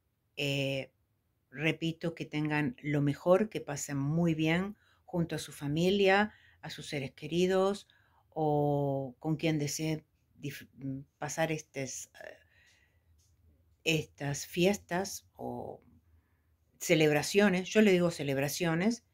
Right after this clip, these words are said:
y, y listo. ¿Mm? Eh, les deseo, eh, todo lo mejor.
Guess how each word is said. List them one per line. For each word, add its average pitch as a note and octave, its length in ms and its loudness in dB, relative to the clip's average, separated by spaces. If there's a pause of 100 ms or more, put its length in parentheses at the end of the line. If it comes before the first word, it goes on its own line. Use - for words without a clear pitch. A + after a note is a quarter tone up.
(480)
y, E3+ 420 2
y E3 100 -4
listo. - 460 -8 (420)
¿Mm? A3+ 180 2 (760)
Eh, D#3 360 4
les E3 160 2
deseo, E3+ 420 0 (600)
eh, C#3+ 440 -2
todo D#3 220 0
lo D3 80 0
mejor. C4+ 520 2